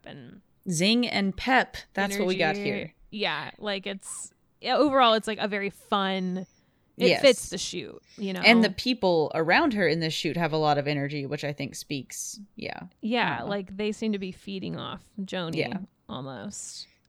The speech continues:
Speaker 2: Mm-hmm.
Speaker 1: Um,
Speaker 2: And j-, if you can stand out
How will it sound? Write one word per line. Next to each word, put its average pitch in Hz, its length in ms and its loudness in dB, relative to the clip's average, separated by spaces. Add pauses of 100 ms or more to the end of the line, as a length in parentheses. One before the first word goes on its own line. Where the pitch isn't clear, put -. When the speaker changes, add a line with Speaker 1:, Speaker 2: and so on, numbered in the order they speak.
Speaker 2:
Mm-hmm. 175 100 0
Speaker 1:
Um, 160 340 -4
Speaker 2:
And 269 180 2
j-, - 240 -6
if 240 220 -4
you 262 100 -2
can 294 200 0
stand 196 420 0
out 175 380 2